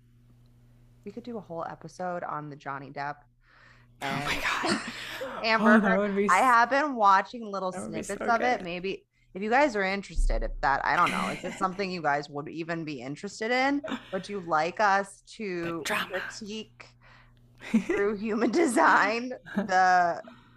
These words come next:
Speaker 1: the saga of Johnny Depp and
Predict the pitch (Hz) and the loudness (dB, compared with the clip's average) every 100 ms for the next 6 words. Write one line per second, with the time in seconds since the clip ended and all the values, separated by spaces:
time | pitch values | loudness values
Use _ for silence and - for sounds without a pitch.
0 | - - - - - - 180 - 165 156 | -20 -20 -20 -20 -14 -12 -8 2 6 6
1 | 185 202 190 196 165 160 190 147 165 185 | 6 4 6 6 4 0 0 0 0 -2
2 | 175 160 170 165 160 156 151 | 2 2 2 -4 -4 -4 -8